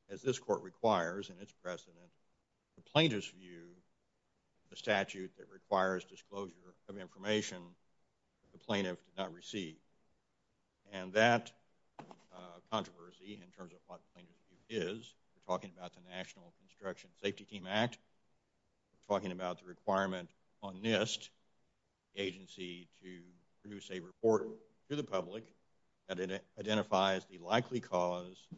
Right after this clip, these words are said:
of the building's collapse. The statute was designed to require studies of collapses of buildings where there's been a major loss of life or where there might be the potential for a major loss of life,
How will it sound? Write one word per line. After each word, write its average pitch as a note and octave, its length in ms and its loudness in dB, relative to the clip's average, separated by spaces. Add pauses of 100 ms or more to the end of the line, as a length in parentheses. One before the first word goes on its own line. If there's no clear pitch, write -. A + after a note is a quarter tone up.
of F#2+ 160 -16 (100)
the - 140 -20
building's F2+ 320 -14 (140)
collapse. A2+ 420 8 (960)
The G#2+ 80 -10
statute G2+ 580 4
was F#2 360 -2 (100)
designed G2+ 600 4 (120)
to F#2+ 60 -14 (360)
require A2+ 380 8
studies F#2+ 580 4 (880)
of F#2+ 220 -18
collapses G#2+ 400 6
of F#2+ 100 -12
buildings G2 460 -4
where F#2 160 -8
there's F2+ 240 -14
been F#2+ 80 -16
a F#2 100 -18
major F#2 280 -10
loss F2 240 0
of F2+ 120 -20
life G2+ 320 6 (140)
or F2+ 140 -14
where F2+ 120 -10
there F2 120 -16 (100)
might F2+ 160 -14 (100)
be F2+ 100 -18
the D#2+ 80 -20 (140)
potential G2 280 -16 (120)
for E2 80 -20
a E2+ 80 -20
major D#2+ 200 -20 (100)
loss D2+ 160 -16
of - 160 -20
life, F#2 240 4